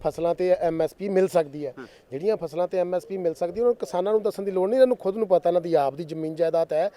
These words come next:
Speaker 2: ਜੀ।
Speaker 1: ਆਪ ਖੇਤੀ ਕਰਦੇ ਨੇ।
Speaker 2: ਜੀ। ਕਹਿੰਦੇ ਗੁੰਮਰਾਹ ਕੀਤਾ ਜਾ ਰਿਹਾ ਕਿਸਾਨਾਂ ਨੂੰ।
Speaker 1: ਬਿਲਕੁਲ ਜੀ, ਕਿਸਾਨਾਂ ਨੂੰ ਗੁੰਮਰਾਹ, ਉਹਨਾਂ ਦੇ ਕਹਿਣ ਤੇ, ਤੇ ਗੁੰਮਰਾਹ ਹੀ ਆ, ਪਰ ਗੁੰਮਰਾਹ ਨਹੀਂ, ਉਹ ਆਪਣੇ ਹੱਕਾਂ ਲਈ ਲੜ ਰਹੇ ਆ।
Speaker 2: ਬਿਲਕੁਲ,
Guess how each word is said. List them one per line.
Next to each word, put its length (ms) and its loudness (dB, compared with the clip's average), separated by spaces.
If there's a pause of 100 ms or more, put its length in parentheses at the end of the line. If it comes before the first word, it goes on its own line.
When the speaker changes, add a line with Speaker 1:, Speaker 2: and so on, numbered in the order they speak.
(140)
Speaker 2:
ਜੀ। 80 -16
Speaker 1:
ਆਪ 220 4
ਖੇਤੀ 280 -2
ਕਰਦੇ 280 -4
ਨੇ। 160 -16
Speaker 2:
ਜੀ। 60 -16
ਕਹਿੰਦੇ 640 -16
ਗੁੰਮਰਾਹ 320 4
ਕੀਤਾ 240 4
ਜਾ 140 6
ਰਿਹਾ 80 2
ਕਿਸਾਨਾਂ 380 -12
ਨੂੰ। 80 -20 (120)
Speaker 1:
ਬਿਲਕੁਲ 500 2
ਜੀ, 180 -6 (320)
ਕਿਸਾਨਾਂ 400 0
ਨੂੰ 120 0
ਗੁੰਮਰਾਹ, 400 2
ਉਹਨਾਂ 300 -6
ਦੇ 100 2
ਕਹਿਣ 220 -2
ਤੇ, 120 -6
ਤੇ 80 -6
ਗੁੰਮਰਾਹ 320 -2
ਹੀ 100 0
ਆ, 40 0
ਪਰ 140 -4
ਗੁੰਮਰਾਹ 360 2
ਨਹੀਂ, 120 0
ਉਹ 60 6
ਆਪਣੇ 220 2
ਹੱਕਾਂ 300 6
ਲਈ 80 10
ਲੜ 180 6
ਰਹੇ 180 -4
ਆ। 40 -16 (340)
Speaker 2:
ਬਿਲਕੁਲ, 340 -16